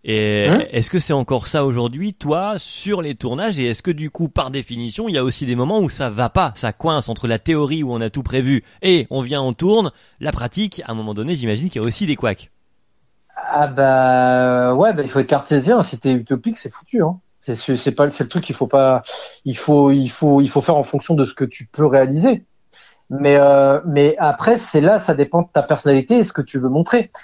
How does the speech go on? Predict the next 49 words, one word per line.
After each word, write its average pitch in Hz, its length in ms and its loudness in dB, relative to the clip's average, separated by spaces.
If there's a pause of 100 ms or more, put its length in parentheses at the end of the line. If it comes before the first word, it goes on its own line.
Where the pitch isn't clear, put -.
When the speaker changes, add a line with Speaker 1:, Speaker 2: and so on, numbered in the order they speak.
(140)
Speaker 2:
Parce - 140 -4
que 143 80 4
moi, 156 140 4
je, 135 160 -4
je - 100 -8
connais 139 160 2
des 139 80 4
réalisateurs 139 360 4
qui - 140 -20
sont 135 140 0
hyper 160 240 2
dans 143 80 2
la 135 100 4
science-fiction, 180 800 0
dans 135 160 4
les, 135 400 2
les 139 160 4
V 135 180 4
F 135 120 -4
X, 185 200 -2
tu 117 140 -20
sais, 156 140 0
les 135 80 4
After 131 300 2
Effects 175 340 0
et 107 40 -4
tout 107 60 -2
Speaker 1:
Ouais, 123 100 2
Speaker 2:
le - 20 2
Speaker 1:
ouais, 127 40 0
Speaker 2:
bordel. 123 320 4
Speaker 1:
ouais. - 580 -4
Speaker 2:
Euh, 151 120 4
moi, 202 160 4
c'est 175 140 0
pas 160 120 2
mon 156 140 0
monde, 220 340 2
mais, 151 280 2
mais 147 100 2
je - 80 -4
suis 175 80 0
en 156 80 2
admiration 143 540 2
pour 143 120 -6
ceux 170 100 -4
qui - 140 -6
le 170 120 4
font. 160 180 -8